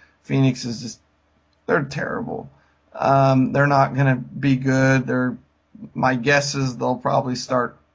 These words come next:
choke-, they'll probably start, uh, tanking, um, which is great by us at this point, 'cause I'd love to get something in the, in the low thirties. Um,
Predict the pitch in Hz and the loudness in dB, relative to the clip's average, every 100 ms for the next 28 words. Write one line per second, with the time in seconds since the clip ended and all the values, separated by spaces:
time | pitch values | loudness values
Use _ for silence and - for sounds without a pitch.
0 | _ _ _ _ _ - - 135 131 - | _ _ _ _ _ -6 0 2 2 -2
1 | 131 143 143 143 135 131 - 127 123 - | 0 0 4 4 2 -2 -2 0 -2 -4
2 | 123 123 123 - _ - 139 135 135 127 | -4 -4 -8 -12 _ -2 0 2 0 0
3 | 127 131 - _ _ _ - 127 127 127 | -2 -6 -14 _ _ _ -4 2 2 2
4 | 123 - 131 127 - - _ - 123 117 | 0 -2 -4 -4 -6 -18 _ -12 -8 0
5 | 143 120 135 135 147 139 - 151 147 - | 2 4 4 4 2 -2 -6 -6 -6 -6
6 | 135 139 139 127 123 123 135 131 139 139 | -4 -4 -4 -6 -2 0 0 2 2 2
7 | 143 120 127 127 - 135 135 127 123 120 | -4 -4 -4 -6 -4 -4 -2 -2 -2 -4
8 | 120 - _ _ _ 135 131 127 123 - | -8 -12 _ _ _ -2 0 2 -2 -6
9 | - - - - 131 143 143 135 143 135 | -18 -20 -20 -6 0 2 2 0 -2 -2
10 | 127 120 113 - - _ _ _ _ - | -4 -6 -10 -14 -20 _ _ _ _ -10
11 | 131 135 131 | 0 2 2